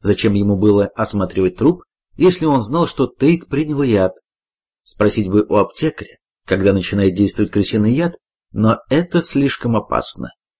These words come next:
Эрлу казалось, что мышьяк уже начал свою губительную работу.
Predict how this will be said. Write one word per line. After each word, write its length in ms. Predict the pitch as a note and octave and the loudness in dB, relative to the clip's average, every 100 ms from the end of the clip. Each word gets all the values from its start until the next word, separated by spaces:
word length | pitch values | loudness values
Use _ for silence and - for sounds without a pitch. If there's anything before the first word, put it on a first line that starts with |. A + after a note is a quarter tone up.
| _ _ _ | _ _ _
Эрлу 300 | A2 G2 G2+ | 0 0 0
казалось, 640 | - C3 F3+ F3+ B2+ - _ _ _ | -2 -4 -2 0 -2 -6 _ _ _
что 240 | - - | -6 0
мышьяк 480 | A#2 A2 - D#3 E3+ | 2 0 0 0 2
уже 200 | D#3+ D3+ | 0 0
начал 360 | A#2+ A#2+ - E3 | -2 -4 -2 -4
свою 260 | - D3+ | -2 -2
губительную 540 | C3+ B2+ C#3+ - C#3 C3+ | 0 0 -2 -2 0 2
работу. 580 | C#3 A#2 G#2+ G#2 G2+ | 2 2 2 2 -2